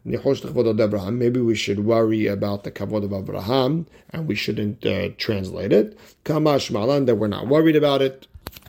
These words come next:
And Siftei Hachamim says, "No, we actually want the Amei Haaretz to, to read this so they could understand what happens when you get drunk, and things like this could happen." Maaseh Tamar Yehuda Nikra Umtargem, the story of Tamar Yehuda.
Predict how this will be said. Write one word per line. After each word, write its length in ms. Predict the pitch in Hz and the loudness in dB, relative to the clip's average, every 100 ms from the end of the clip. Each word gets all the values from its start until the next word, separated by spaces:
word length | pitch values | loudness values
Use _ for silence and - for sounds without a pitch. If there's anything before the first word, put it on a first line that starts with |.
| - _ | -20 _
And 140 | 127 123 | -4 -2
Siftei 300 | 127 120 139 | -2 -2 -2
Hachamim 480 | 131 123 131 127 110 | -2 -2 -2 -2 -2
says, 280 | 120 120 | 0 0
"No, 280 | 127 131 - | 0 -4 -4
we 160 | - 127 | -2 -2
actually 300 | 147 - 139 | 0 -2 -2
want 280 | 123 127 120 | 2 0 0
the 60 | |
Amei 580 | 113 120 117 113 110 117 | -2 0 -2 -2 -4 -6
Haaretz 600 | 107 113 113 107 - 113 | -6 -4 -4 -6 -8 -8
to, 240 | - 110 101 | -2 -2 -2
to 180 | 107 | -2
read 220 | 107 131 123 | 0 2 2
this 180 | 123 | 0
so 100 | - | 0
they 160 | 107 107 | -2 -2
could 200 | 107 110 | -2 -4
understand 480 | 110 107 - 131 117 | -2 -4 0 0 2
what 100 | 117 | 0
happens 380 | 117 117 110 117 | -2 -2 -6 -6
when 140 | 101 | -6
you 100 | 101 | -4
get 160 | 107 104 | -4 -2
drunk, 360 | 170 160 139 | 2 2 0
and 160 | 127 110 | -6 -6
things 220 | 127 113 | -4 -4
like 140 | 104 | -4
this 160 | 107 104 | -6 -6
could 100 | - | -8
happen." 400 | 98 92 - - - - - - - | -8 -10 -12 -18 -20 -20 -20 -20 -4
Maaseh 480 | 123 110 107 165 165 | 0 0 4 4 4
Tamar 300 | 127 135 135 | 4 4 4
Yehuda 480 | 117 107 110 131 123 | 4 2 2 2 2
Nikra 440 | 107 123 113 104 | -2 -2 0 -2
Umtargem, 500 | 101 98 139 139 139 - - _ _ | -6 -2 2 4 2 -4 -20 _ _
the 200 | - 113 | -6 -4
story 320 | 110 135 131 123 | -2 2 4 4
of 100 | - | 2
Tamar 320 | 110 123 120 | 0 2 2
Yehuda. 580 | 107 101 110 135 131 | 0 0 0 2 0